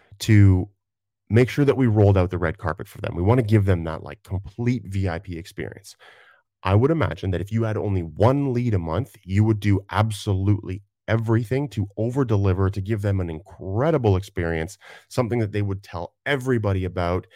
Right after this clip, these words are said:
And it would almost be impossible for them to say no and for them not to sign up and just hand over their money, because they're the only person that you need to worry about. They're the only person you need to focus on. So of course, you're gonna go above and beyond,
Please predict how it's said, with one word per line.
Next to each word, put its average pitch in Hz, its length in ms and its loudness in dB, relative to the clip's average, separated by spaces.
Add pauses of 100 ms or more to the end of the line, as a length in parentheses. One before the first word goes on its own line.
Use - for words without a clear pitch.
(260)
And 98 320 0
it 107 60 -6
would 104 220 -4
almost 123 360 -2
be 104 160 -8
impossible 98 720 -6
for - 140 -16
them 85 160 -8
to 80 100 -18
say 82 180 -10
no 85 240 -4
and 113 100 -4
for - 60 -8
them 82 180 -6
not 104 200 -2
to 95 80 -10
sign 92 220 -4
up - 120 -6
and 80 80 -8
just 92 160 -14
hand 98 400 -2
over 87 200 -4
their 80 100 -10
money, 76 300 -12 (640)
because 104 160 0
they're 135 80 -2
the 139 200 -6
only 151 300 4
person 120 380 -4
that 101 100 -4
you 107 80 -6
need 107 140 0
to 101 80 2
worry 101 180 4
about. 80 180 0
They're 85 80 -14
the 85 200 -14 (100)
only 147 260 2
person 101 400 -2
you 80 60 -10
need 80 120 -8
to - 40 -12
focus 170 400 -4
on. - 160 -14 (460)
So 101 220 2
of - 200 -10
course, 139 460 -2 (260)
you're 110 100 -4
gonna 107 140 4
go 95 140 2
above 90 340 0
and 165 100 2
beyond, 90 460 0